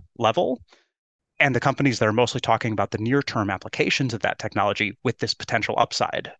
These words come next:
are probably more grounded in the science and more likely to be successful.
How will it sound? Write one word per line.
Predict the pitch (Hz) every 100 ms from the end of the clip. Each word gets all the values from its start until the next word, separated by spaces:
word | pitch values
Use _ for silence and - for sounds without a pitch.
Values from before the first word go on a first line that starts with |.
| _
are | 131
probably | - 127 120 110
more | 104 107
grounded | 104 95 101
in | 104
the | 101
science | - 101 139 180 -
and | 110
more | 113
likely | 101 98 - -
to | -
be | -
successful. | - - - -